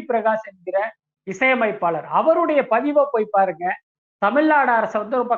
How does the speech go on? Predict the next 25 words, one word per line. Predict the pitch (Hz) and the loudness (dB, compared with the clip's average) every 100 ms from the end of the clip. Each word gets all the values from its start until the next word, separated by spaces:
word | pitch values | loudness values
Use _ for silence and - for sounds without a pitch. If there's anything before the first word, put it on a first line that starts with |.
| - | -2
கடுமையா | 196 247 254 262 254 | 0 2 2 4 4
அதுல | 214 196 190 | 4 2 0
வந்து | 208 | -2
ஒரு | 208 170 | -6 -8
விமர்சனம் | 170 208 - 180 | -6 -6 -6 -12
பண்ணியிருப்பாரு. | - 151 _ 139 - _ _ _ _ | -16 -20 _ -18 -18 _ _ _ _
சமீபத்து | 190 240 254 233 | -2 0 0 -2
இப்ப | 185 185 | -2 -2
ரெண்டு | 233 262 | 0 0
மணி | 254 247 | 0 0
நேரத்துக்கு | 269 262 233 208 | -2 -4 -10 -10
முன்ன | 214 208 190 | -6 -6 -6
சூர்யா | 262 285 269 185 - _ _ _ _ | -6 -4 0 0 -2 _ _ _ _
ஒரு | 190 185 | -4 -2
பதிவு | 202 254 254 | 0 -2 -2
போட்டிருக்காரு. | 208 196 180 180 214 247 | -4 -4 -2 -2 0 2
அவருடைய | 185 247 302 302 285 262 226 220 _ _ _ _ _ | 2 4 2 2 2 4 2 -2 _ _ _ _ _
அறிக்கையில் | 202 220 277 294 277 254 | 0 2 2 0 0 0
கூட | 269 | 0
பாத்தீங்கன்னா | 233 220 220 262 302 | 2 0 -2 -4 -2
தமிழ்நாடு | 240 269 277 254 226 | -2 -2 0 2 2
அரசை | 214 208 208 | 2 -2 -6
வந்து | 214 277 | -2 -2
ஒரு | 247 | 0
கடுமையாவே | 214 226 247 247 240 226 | 0 0 2 4 6 4